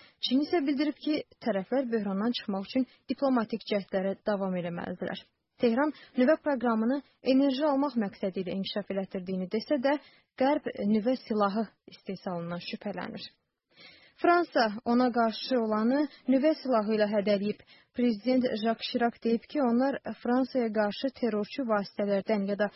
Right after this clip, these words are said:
kütləvi qırğın silahından istifadə edən istənilən ölkəyə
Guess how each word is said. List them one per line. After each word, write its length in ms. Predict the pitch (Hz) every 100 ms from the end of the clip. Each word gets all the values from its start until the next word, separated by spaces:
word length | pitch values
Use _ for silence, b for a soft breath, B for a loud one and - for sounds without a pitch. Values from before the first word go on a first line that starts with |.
| b _
kütləvi 360 | - - 214 269 -
qırğın 320 | 226 226 285 -
silahından 500 | 220 202 202 208 - 226
istifadə 600 | - 196 220 202 254 - 220
edən 240 | 208 240 b b -
istənilən 540 | - - 214 240 285 226
ölkəyə 320 | - 233